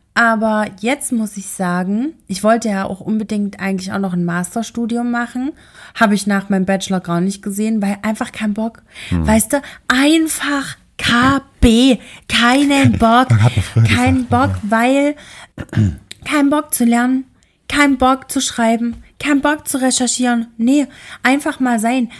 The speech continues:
Speaker 1: einfach mal ein bisschen leben. Und das ist halt, war bei mir schon immer so, dass mir dann erst, äh, dass mir dann sehr schnell irgendwie diese Routinen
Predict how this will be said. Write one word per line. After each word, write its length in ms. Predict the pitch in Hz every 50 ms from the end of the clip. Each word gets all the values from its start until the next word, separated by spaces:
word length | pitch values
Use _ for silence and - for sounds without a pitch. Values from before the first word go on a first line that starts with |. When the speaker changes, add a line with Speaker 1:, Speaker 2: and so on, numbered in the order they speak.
| - -
Speaker 1:
einfach 300 | _ 240 254 269 294 294
mal 120 | 285 277 269
ein 60 | 262
bisschen 280 | 240 254 - - - 262
leben. 380 | 247 226 226 240 247 233 208 - - - - - - - _
Und 280 | - 226 233 226 220 - - - _ _ _
das 240 | 226 214 208 -
ist 180 | - 208 202 - -
halt, 260 | 214 220 202 - -
war 520 | _ 202 196 202 208 208 202 214 214 208 - - - _ _ -
bei 80 | 214 202
mir 260 | 202 202 220 254 254
schon 260 | 254 - - 220 185 - _ _
immer 320 | - 254 269 302 339 339 311
so, 360 | - 214 - 208 214 226 240
dass 380 | 233 - 226 220 214 - -
mir 240 | - 214 208 208 208
dann 540 | 202 208 202 196 196 196 196 202 202 202 - _ _ _ _ _ _ _ _ _
erst, 280 | 226 240 226 - - -
äh, 100 | - 220
dass 220 | 202 220 226 -
mir 80 | 240 220
dann 260 | 202 208 202 202 196
sehr 280 | 202 214 214 214 220 214
schnell 600 | - - - 220 208 202 208 214 214 214 208 202
irgendwie 420 | - 208 208 208 208 202 - 202 196
diese 260 | 190 214 208 185 202
Routinen 760 | 185 180 190 190 - - - 285 339 320 240 208 220 254 311